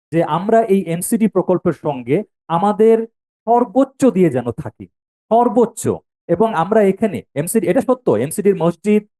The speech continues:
ওই রিসার্চ সেন্টার বিল্ডিংটা আমাদের জন্য গুরুত্বপূর্ণ নয়, ওটা যেমন দরকার আমাদের এই, এই কাজকর্মকে চালায় নেওয়ার জন্য, কিন্তু মূল কিন্তু দরকার আমাদের মানুষগুলি। ঠিক আছে, এবং আলহামদুলিল্লাহ ওটাকে জীবিত রাখার জন্য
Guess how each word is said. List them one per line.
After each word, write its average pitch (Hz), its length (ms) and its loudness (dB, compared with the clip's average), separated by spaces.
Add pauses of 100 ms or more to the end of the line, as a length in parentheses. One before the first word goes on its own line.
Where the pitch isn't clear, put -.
(140)
ওই 143 120 2
রিসার্চ 147 320 0
সেন্টার 214 340 -2
বিল্ডিংটা 185 580 2
আমাদের 190 280 -2
জন্য 185 200 -2
গুরুত্বপূর্ণ 143 580 -2
নয়, 101 260 -4 (120)
ওটা 220 200 2
যেমন 208 280 0 (100)
দরকার 170 380 0
আমাদের 185 400 0
এই, 190 120 2 (300)
এই 190 180 2
কাজকর্মকে 226 800 -4
চালায় 214 320 0
নেওয়ার 156 280 -2
জন্য, 107 220 -8
কিন্তু - 380 -4
মূল 165 240 0
কিন্তু 208 260 -2
দরকার 165 300 0
আমাদের 135 300 -2
মানুষগুলি। 120 680 -4 (600)
ঠিক 196 120 -2
আছে, - 260 -2 (240)
এবং 226 200 0
আলহামদুলিল্লাহ 220 720 0
ওটাকে 220 400 0
জীবিত 202 300 2
রাখার 208 340 0
জন্য 208 320 0